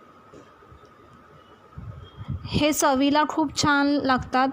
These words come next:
उपवासाच्या दिवशी हे मस्तपैकी तळून छान लागतात. रोज रोज साबुदाणा जर खायचा कंटाळा आला असेल, तर कधीतरी हे खायला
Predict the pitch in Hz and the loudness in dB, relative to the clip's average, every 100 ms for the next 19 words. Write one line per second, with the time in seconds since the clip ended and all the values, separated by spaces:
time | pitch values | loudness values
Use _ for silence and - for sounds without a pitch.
0 | - 269 247 285 285 285 302 311 294 294 | -2 -4 -2 2 2 2 0 2 2 2
1 | 262 277 294 320 - - - - - - | 2 2 0 -2 -12 -20 -20 -20 -20 -4
2 | 277 277 285 277 - 311 302 302 302 302 | 0 2 4 2 2 0 0 0 0 2
3 | 277 285 294 330 339 - - - - - | 4 4 2 0 -2 -10 -12 -12 -10 -10
4 | - - - - - - - - - 277 | -10 -12 -16 -18 -20 -20 -16 -8 -2 2
5 | 285 294 269 262 254 262 294 - - - | 2 2 0 0 0 0 -2 -12 -20 -20
6 | - - - - - - - - - - | -20 -20 -20 -20 -20 -20 -20 -20 -20 -20
7 | - - - - - - 285 269 277 285 | -20 -20 -20 -20 -20 -6 0 4 4 4
8 | 294 302 294 330 262 240 269 285 294 294 | 4 2 2 2 2 4 2 4 4 2
9 | 285 294 262 285 277 254 240 269 269 269 | 2 0 2 2 2 2 2 4 4 4
10 | 262 269 269 285 269 277 277 254 277 285 | 4 2 2 0 0 0 0 2 2 2
11 | 285 294 262 | 0 0 2